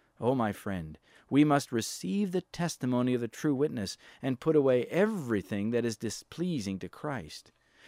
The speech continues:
We must put away everything that dishonors him. We must give up our cherished idols no matter what they are. Don't delay. Do it today. Determine in your heart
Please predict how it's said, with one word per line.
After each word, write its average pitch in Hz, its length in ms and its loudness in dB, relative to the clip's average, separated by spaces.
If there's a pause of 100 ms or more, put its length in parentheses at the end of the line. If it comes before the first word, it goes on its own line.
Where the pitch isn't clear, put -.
We 156 120 8
must 175 280 2
put 185 160 0
away 165 260 6
everything 165 440 2
that 151 160 0
dishonors 156 680 4
him. 95 360 -2 (360)
We 151 140 4
must 165 220 2
give 160 180 6
up 156 160 2
our 151 120 4
cherished 156 540 0
idols 156 380 4
no 151 100 -4
matter 156 260 2
what 156 280 4
they 120 140 2
are. 85 420 -6 (280)
Don't 202 320 2
delay. 139 560 -6 (440)
Do 175 140 2
it 226 80 4
today. 135 520 -4 (960)
Determine 185 580 2
in 131 140 2
your 113 140 2
heart 165 380 0